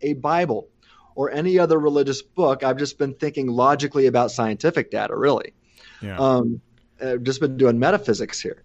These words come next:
Speaker 2: So this
Speaker 1: And
Speaker 2: would
Speaker 1: I
Speaker 2: present us with a challenge to deism.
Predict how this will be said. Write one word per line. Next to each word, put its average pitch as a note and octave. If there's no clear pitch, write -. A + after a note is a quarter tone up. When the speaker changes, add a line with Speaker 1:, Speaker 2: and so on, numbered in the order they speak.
Speaker 2:
So -
this B2
Speaker 1:
And C3
Speaker 2:
would D3+
Speaker 1:
I A#2+
Speaker 2:
present B2
us G#2
with G#2
a G2
challenge G2
to F2
deism. E2